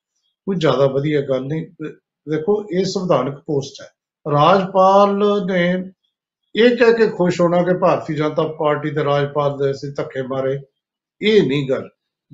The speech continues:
ਗੱਲ ਇਹ ਹੈ ਕਿ ਤੁਹਾਨੂੰ ਪਤਾ ਹੈ ਕਿ ਉਹਦੇ ਹੱਥ 'ਚ ਕੁਛ ਨਹੀਂ। ਕਈ ਵਾਰੀ ਰਾਸ਼ਟਰਪਤੀ, ਹੁਣ ਜਦੋਂ ਰਾਸ਼ਟਰਪਤੀ ਸੀ ਕਾਂਗਰਸ ਦਾ ਪ੍ਰਣਬ ਮੁਖਰਜੀ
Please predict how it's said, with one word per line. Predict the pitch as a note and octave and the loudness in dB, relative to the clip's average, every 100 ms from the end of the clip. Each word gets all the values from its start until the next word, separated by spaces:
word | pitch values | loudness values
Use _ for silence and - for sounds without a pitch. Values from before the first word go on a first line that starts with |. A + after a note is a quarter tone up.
| D3 | 2
ਗੱਲ | F3+ G#3+ | 6 6
ਇਹ | A3+ | 6
ਹੈ | |
ਕਿ | A#3 A#3+ | 6 4
ਤੁਹਾਨੂੰ | A3+ G#3+ A3 | 4 4 2
ਪਤਾ | G#3+ A3+ | 4 6
ਹੈ | G#3+ | 4
ਕਿ | G3+ | 6
ਉਹਦੇ | A3 A3+ F3 | 4 6 6
ਹੱਥ | F3+ F3+ | 4 0
'ਚ | F#3 | -8
ਕੁਛ | - E3+ B2+ | -6 -6 -6
ਨਹੀਂ। | A2+ - _ _ _ _ - | -14 -18 _ _ _ _ 0
ਕਈ | F#3 G3+ | 2 4
ਵਾਰੀ | G#3+ G#3+ G#3 | 4 6 6
ਰਾਸ਼ਟਰਪਤੀ, | F#3+ F3 - F#3+ G3+ - F#3 F3+ F#3 F#3+ | 4 2 -2 -6 -6 -4 -6 -6 -8 -10
ਹੁਣ | D3 E3 E3+ E3+ E3 | -8 -4 -4 -4 -6
ਜਦੋਂ | D3+ D#3 E3+ D#3+ C#3 D3 D#3+ - _ _ _ - C#3 | -6 -4 -4 -4 -4 -6 -10 -16 _ _ _ -10 -4
ਰਾਸ਼ਟਰਪਤੀ | C#3 - - F#3 G3 - F#3+ | -2 -2 -4 -6 -4 -6 -6
ਸੀ | F3+ F#3+ F#3 | -6 -6 -6
ਕਾਂਗਰਸ | F#3 C#3+ C#3 D3 D3+ | 0 0 0 -4 -2
ਦਾ | E3 D#3+ D#3 | -2 -2 -4
ਪ੍ਰਣਬ | D3+ D#3 D#3 | -4 -2 0
ਮੁਖਰਜੀ | D#3 D#3 D#3+ D3 E3 | -2 -2 -4 -4 -8